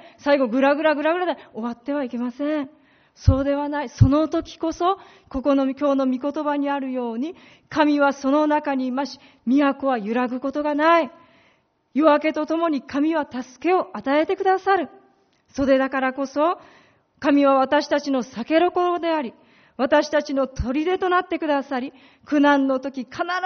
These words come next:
ずそこにいて助けてくださる。主を、名を呼び求める者は皆救われると聖書にある。その現実を私たちは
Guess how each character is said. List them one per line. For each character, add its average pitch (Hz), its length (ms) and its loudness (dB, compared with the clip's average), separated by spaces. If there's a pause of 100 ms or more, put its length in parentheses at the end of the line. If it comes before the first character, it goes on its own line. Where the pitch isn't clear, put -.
ず 359 100 -8
そ 349 160 -2
こ 359 120 0
に 339 120 -2
い 285 60 -8
て 311 80 -10
助 233 420 -14
け - 20 -20
て 370 120 -6
く 381 80 -12
だ 370 160 -2
さ 359 160 -6
る。 311 140 -8 (640)
主 - 220 -2
を、 311 160 4
名 285 220 4
を 285 80 2
呼 285 120 0
び 311 100 0
求 302 260 0
め 285 120 2
る 269 80 -4
者 254 220 -4
は 208 60 -6
皆 285 340 4
救 403 220 -6
わ 403 120 4
れ 392 100 0
る 381 80 -4
と 370 100 -6
聖 311 220 -4
書 302 120 -8
に 285 120 -4
あ 277 100 -2
る。 226 120 -8 (380)
そ - 160 -8
の 294 140 0
現 320 240 -2
実 330 260 -8
を 320 60 -4
私 285 260 -6
た 294 140 -8
ち 294 120 -12
は - 120 -8